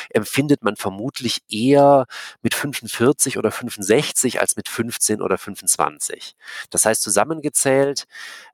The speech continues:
ähm, eher Männer, eher nicht der höchste Bildungsgrad und eher etwas ältere Menschen.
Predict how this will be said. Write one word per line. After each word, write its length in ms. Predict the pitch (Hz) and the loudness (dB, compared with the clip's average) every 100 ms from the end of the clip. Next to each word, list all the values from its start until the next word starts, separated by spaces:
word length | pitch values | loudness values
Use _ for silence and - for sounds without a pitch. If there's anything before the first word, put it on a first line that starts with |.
| - | 2
ähm, 440 | 113 113 113 110 - | 4 4 0 -12 -4
eher 240 | 113 104 | 2 2
Männer, 560 | 101 110 151 147 147 139 - | 2 -2 2 4 4 2 -2
eher 640 | 120 131 127 120 117 - _ _ _ _ | 2 4 6 6 4 2 _ _ _ _
nicht 260 | 127 127 - | -6 -4 -2
der 100 | 95 | 0
höchste 320 | 139 143 135 | 0 -2 0
Bildungsgrad 880 | 120 131 127 120 - 107 110 120 - - - | 0 2 2 0 0 2 4 2 0 -12 -14
und 180 | - 110 | -10 -8
eher 280 | 117 113 110 | 0 2 2
etwas 240 | - 101 | 2 0
ältere 420 | - 85 92 101 87 | 0 -4 -2 -2 -2
Menschen. 480 | 73 78 - - | -4 -4 -4 -4